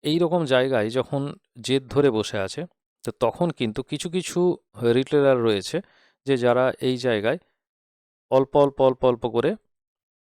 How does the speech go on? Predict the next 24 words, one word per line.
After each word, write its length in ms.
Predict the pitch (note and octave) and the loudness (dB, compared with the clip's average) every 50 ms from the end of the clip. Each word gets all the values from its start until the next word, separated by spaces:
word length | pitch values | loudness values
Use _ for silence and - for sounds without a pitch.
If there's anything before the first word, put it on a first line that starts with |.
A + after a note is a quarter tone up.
| _ _ _ _ _ _ | _ _ _ _ _ _
কেউ 160 | - D3 C#3 | 0 0 2
হয়তো 300 | A2+ B2+ C3+ C3 C#3+ C3+ | 2 2 2 2 2 0
বলছে 420 | A#2+ B2+ B2+ A#2+ A2+ - - D3 | 0 0 -2 -4 -4 -6 -6 -6
যে 320 | C3 B2 B2+ B2+ B2+ - - - | -4 -4 -4 -4 -4 -6 -6 -6
এই 140 | C3 B2+ A#2+ | -6 -4 -4
জায়গাতে 440 | A#2 A#2+ A2+ A2 A2 A2 G#2+ - A2 | -2 -2 -2 -2 -2 -4 -4 -4 -6
আমরা 440 | A2 G#2+ G#2+ A2 A2 A2 G#2+ - - _ _ _ _ _ _ _ _ _ _ _ _ _ _ _ _ - | -6 -4 -2 -2 -2 -2 -2 -6 -10 _ _ _ _ _ _ _ _ _ _ _ _ _ _ _ _ -18
স্টকটাকে 440 | - - B2 A2+ - - A2+ - - | -8 -4 -4 -4 -4 -4 -10 -10 -10
ছেড়ে 280 | - - B2+ A2 G2+ | -6 -2 -2 -2 -2
দেব। 140 | F2+ E2+ - - - _ _ _ _ _ _ _ _ _ _ _ | -2 -6 -10 -16 -20 _ _ _ _ _ _ _ _ _ _ _
তার 160 | - C3+ D3+ | -4 -2 -2
মানে 200 | F3 F3+ E3 B2+ | -2 -2 -4 -6
কি, 300 | - - B2 C#3+ F3+ F#3 - _ _ _ _ _ | -6 -6 -4 -4 -4 -6 -8 _ _ _ _ _
এই 240 | - B2+ B2+ C#3+ D#3 | -4 -4 -4 -4 -4
জায়গায় 380 | C#3 D3 C#3+ C#3+ C#3+ D3+ D3+ D3 | -2 -2 -2 -2 -2 -2 -4 -4
স্টকটাকে 680 | - - B2+ A#2+ - - C3 B2 A#2+ C#3+ E3+ G#3 G3 - _ _ - | -4 -4 -4 -4 -4 -4 -6 -6 -4 -4 -6 -6 -6 -8 _ _ -16
ছাড়ছে 800 | - - - A#2+ A#2+ B2 - - - - - C#3+ D3+ E3+ E3+ - _ _ _ _ _ _ _ _ _ _ - | -10 -4 -2 -2 -2 -2 -4 -8 -8 -6 -4 -2 -2 -4 -4 -8 _ _ _ _ _ _ _ _ _ _ -18
বলে 560 | B2+ A2+ A2 B2 C#3 C3+ A2 G2+ G2+ A#2+ C#3+ - _ _ | -16 -12 -6 -2 -2 -2 0 -2 -4 -6 -8 -14 _ _
এখানে 300 | - A2 - C3+ B2+ B2+ | -14 -10 -8 -6 -6 -4
বাই 240 | A#2 G#2 A2 A2+ A#2+ | 0 0 2 2 2
অর্ডার 240 | B2+ C3 B2+ B2+ B2+ | 2 2 2 2 2
আছে, 380 | B2+ B2 - - - D3+ D#3 D3 _ _ _ _ | 2 0 -2 -4 -8 -10 -10 -12 _ _ _ _
মানে 300 | A2+ A2+ A2+ A2+ A2+ A2 - - | -6 -4 -4 -4 -4 -6 -8 -8
আস্ক 480 | - A#2 A#2+ C3 - - - _ - | -4 -2 -2 -2 -2 -6 -12 _ -18